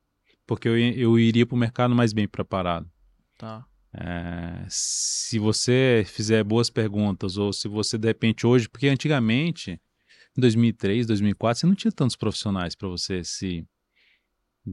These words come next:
Speaker 1: se guia, entendeu? Hoje tem muitos profissionais, só que hoje também você tem que filtrar bastante. Mas se eu tivesse, vamos dizer assim, um Dalton lá atrás que me,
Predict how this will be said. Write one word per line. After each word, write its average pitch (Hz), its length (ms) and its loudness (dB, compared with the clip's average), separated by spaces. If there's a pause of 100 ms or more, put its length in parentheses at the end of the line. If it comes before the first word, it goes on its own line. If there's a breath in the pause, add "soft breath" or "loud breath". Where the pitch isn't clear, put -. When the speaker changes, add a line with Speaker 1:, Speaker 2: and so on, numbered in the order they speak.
(200)
Speaker 1:
se 104 200 -2
guia, 98 360 2
entendeu? 90 480 -6 (220)
Hoje 131 320 6
tem 175 160 6
muitos 143 560 6
profissionais, 87 640 -6
só 101 160 -2
que - 140 -2
hoje 107 180 2
também 120 220 2
você 117 80 -8
tem 127 120 0
que - 80 -12
filtrar 117 400 0
bastante. 120 680 -2 (880 loud breath)
Mas - 1000 -2 (200)
se - 260 -6
eu 110 60 2
tivesse, 117 480 0
vamos 120 180 2
dizer 110 100 2
assim, 104 280 -2
um 98 160 -2
Dalton 113 500 0
lá 98 120 -2
atrás 117 480 -4
que - 160 -8
me, 104 280 -2